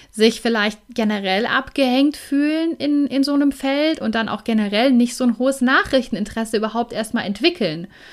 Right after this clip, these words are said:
Also da hängt ja noch mehr dran, als dass es die Angebote nicht gibt. Also ich glaub, da die, die Angebote muss es geben und dann muss es aber noch weitere Angebote außerhalb von Social Media geben, ähm, junge Menschen da wirklich ranzuführen und denen auch Vorteile davon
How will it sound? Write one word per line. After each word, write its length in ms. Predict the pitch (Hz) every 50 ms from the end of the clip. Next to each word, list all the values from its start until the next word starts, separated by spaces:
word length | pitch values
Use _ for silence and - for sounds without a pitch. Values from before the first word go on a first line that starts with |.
| - - _ _
Also 180 | - 214 214
da 80 | 214 214
hängt 280 | 202 214 277 311 294 277
ja 80 | 240
noch 160 | 214 214 214
mehr 280 | 214 208 214 233 262 277
dran, 440 | 262 226 202 202 226 269 311 311 285
als 260 | - - 214 226 226
dass 200 | - 240 220 -
es 80 | 226 -
die 120 | - -
Angebote 540 | - 214 247 254 254 214 - 214 208 - 202
nicht 220 | 196 196 202 - -
gibt. 280 | 262 254 226 180 -
Also 140 | - 196 190
ich 100 | 196 -
glaub, 220 | - 214 214 214
da 240 | - 208 202 196 202 - - - - - - - _ -
die, 140 | 214 - 190
die 120 | 220 -
Angebote 480 | - 233 330 359 339 339 349 349 349 339
muss 160 | 339 330 330
es 120 | 320 -
geben 280 | - 294 294 302 262 247
und 220 | - 240 269 277
dann 120 | 294 262 254
muss 160 | 269 285 302
es 100 | 277 269
aber 160 | 247 - 226
noch 120 | 226 220 220
weitere 560 | 214 202 214 233 285 339 381 381 302 247 233
Angebote 640 | 214 - - 220 226 220 196 196 196 208 202 - -
außerhalb 540 | - 202 269 359 370 - 254 220 214 202 202
von 120 | 208 202
Social 240 | - 190 190 - 208
Media 280 | 202 202 196 202 190 190
geben, 400 | 190 202 202 208 220 247 262 - - - - - - -
ähm, 360 | - 214 214 208 214 214 208 208 - - _ _
junge 280 | 208 254 285 330 349 294
Menschen 580 | 285 277 285 294 285 - - 277 269 269 262 - - _
da 240 | - - 233 220 220
wirklich 260 | 254 262 - 220 -
ranzuführen 680 | 190 226 254 240 - 196 - - - 170 160 156 156 -
und 180 | - 185 190 208
denen 160 | 214 202 -
auch 240 | - 190 196 - -
Vorteile 540 | - - 240 240 240 240 220 208 196 190
davon 460 | 180 175 175 - 196 180 170 175 -